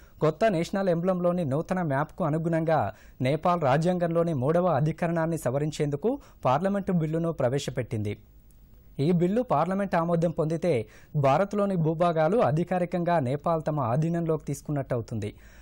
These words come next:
రాజ్యాంగ సవరణపై చర్చించేందుకు ఎంపీలకు డెబ్బై రెండు గంటల సమయం ఇచ్చారు. ఈ బిల్లు అప్పర్ హౌస్ ఆమోదం పొందడానికి ఆరు రోజుల సమయం ఉంది. కోవిడ్ లక్షణాలు కనిపించని వ్యక్తి నుంచి వైరస్ వ్యాప్తి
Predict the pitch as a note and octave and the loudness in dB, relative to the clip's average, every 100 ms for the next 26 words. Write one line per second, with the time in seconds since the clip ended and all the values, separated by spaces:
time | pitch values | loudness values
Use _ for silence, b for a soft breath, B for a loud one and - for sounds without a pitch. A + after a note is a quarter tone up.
0 | B B2+ B2+ E3+ G#3+ G#3 F#3 F3 F#3 F3+ | B 2 4 4 2 2 0 0 0 0
1 | F3+ F3 D3 - F3+ E3+ E3 D#3+ D3 A#2+ | 0 0 -4 -2 -2 0 -2 -2 -2 0
2 | C#3+ F3 D#3 F3+ A3+ C3 C#3+ D#3+ E3 D#3+ | -2 0 0 0 0 0 2 2 0 -2
3 | C#3+ D#3 F3+ D#3 C3 C#3+ C3 - B2 G#2 | -2 -2 -2 -2 -4 -2 -4 -4 -2 -2
4 | G#2+ b b b C3+ D3+ D3+ F3+ D3 G#2+ | -6 b b b 0 2 0 0 0 0
5 | - F3+ F3+ F3 C#3 D3+ E3+ E3 D#3 D3+ | 0 0 2 2 0 0 2 0 0 -2
6 | D#3 D3+ D3+ A#3 F3 B2 C#3+ C#3 D#3+ F#3+ | 0 0 0 0 2 2 0 0 0 0
7 | F3+ C#3 C#3+ C#3 B2 G#2+ G#2 - _ - | -2 -2 -2 -2 -2 -4 -6 -14 _ -20
8 | - - - - - b b b D3+ D#3+ | -20 -20 -20 -20 -20 b b b 0 2
9 | G#3 G3+ F#3+ - G3 G3 D3+ D#3+ G3+ F#3+ | 2 2 0 0 0 0 0 -2 -2 -2
10 | F#3+ F3 D3+ - F3+ E3 A#3 G3+ B2+ E3 | 0 0 0 0 -2 -2 -2 0 2 2
11 | E3 C3 B2 - G3 | 0 0 0 0 -4